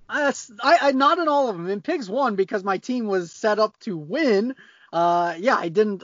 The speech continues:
I didn't avoid 'em there. Although I did get, I did get the one Devy there that I really, really wanted. I got Evan Prater. I'm a Bearcat fan, so <laughs> I got him for, I think, two dollars, maybe one or two dollars.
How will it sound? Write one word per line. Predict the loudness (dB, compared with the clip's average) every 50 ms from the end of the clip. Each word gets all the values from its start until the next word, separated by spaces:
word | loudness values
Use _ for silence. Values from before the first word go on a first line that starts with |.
| -10 -6
I | -6 -2
didn't | -2 0 0 0
avoid | -2 0 0 0 2 2
'em | 0 -2 -4 -6 -8 -4
there. | 0 0 0 2 2
Although | 2 2 2 2 0
I | 0
did | -2 -2
get, | -2 -2 -2 -2 -4
I | -2
did | 0 0 2
get | 2 0 -2 -2
the | -4
one | -2 0 0 0 2
Devy | 2 0 2 2 0 -4 -4 -8 _ _ _ _ _ _ _ -2
there | 0 2 2 2
that | 2 0 0
I |
really, | 0 2 2 2 2 2
really | 0 0 -2 -2 -2
wanted. | -2 -2 -2 -2 -2 -2
I | -2
got | -2 -2 -2 -2
Evan | -2 -2 -2 -2 -4
Prater. | -2 0 0 0 2 0 -2 -2 -4 _ _ _ _ _ _ _ _ -6 -4
I'm | -2 -2
a | 0
Bearcat | 2 2 2 2 2 0 -2 -2 -2 -4
fan, | -4 -4 -2 -2 -4 -4 -6
so | -6 0 2 4 4 4 2 -2 -4
<laughs> | 0 0
I | 0 2
got | 2 2 6 8
him | 8 8 8
for, | 6 2
I | 2 0
think, | 0 -2 -2 _ _ -20
two | -14 -10 -6 -2
dollars, | -2 -2 -2 -2 -4 -6 -6 -8 -8
maybe | -8 -8 -8 -8 -6
one | -4 -4 -4 -4
or | -4 -6
two | -8 -10 -10
dollars. | -8 -8 -6 -6 -6 -6 -8 -8